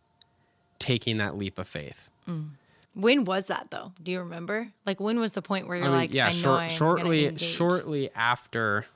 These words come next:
Speaker 1: I knew I was gonna marry you, babe, shortly after, um,
Speaker 2: Meeting me.
Speaker 1: meeting you, but the point of actually getting engaged,
Speaker 2: Like,
Speaker 1: yeah, I don't really remember.
Speaker 2: "I'm really gonna do this.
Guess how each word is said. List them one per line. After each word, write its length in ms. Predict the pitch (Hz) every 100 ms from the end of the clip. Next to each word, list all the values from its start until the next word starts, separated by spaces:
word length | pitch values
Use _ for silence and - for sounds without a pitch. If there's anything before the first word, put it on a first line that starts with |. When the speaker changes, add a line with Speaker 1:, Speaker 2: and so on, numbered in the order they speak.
| _ _ -
Speaker 1:
I 140 | 139
knew 140 | 147 170
I 80 | 143
was 100 | 120
gonna 160 | 123
marry 320 | 107 117 120 110
you, 160 | 98
babe, 320 | 95 98 90
shortly 460 | 110 - 117 107 113
after, 560 | 104 107 - 101 98 104 - - - - - _ _ _
um, 540 | 110 104 90 90 92 113 _ _ _ _ _ _ _
Speaker 2:
Meeting 360 | - 185 - -
me. 160 | - -
Speaker 1:
meeting 420 | 123 123 113 104
you, 380 | 98 90 87 - _
but 300 | 113 101 -
the 100 | 110
point 300 | - 127 120
of 80 | 113
actually 340 | 104 - 110
getting 400 | 107 101 98 95 -
engaged, 580 | 104 98 98 98 107 120
Speaker 2:
Like, 120 | 82
Speaker 1:
yeah, 180 | 131 117 135
I 40 |
don't 100 | 151
really 180 | 139 120
remember. 360 | 107 107 107
Speaker 2:
"I'm 40 | 104
really 80 | 107
gonna 120 | 170 165
do 120 | 170
this. 220 | 160 160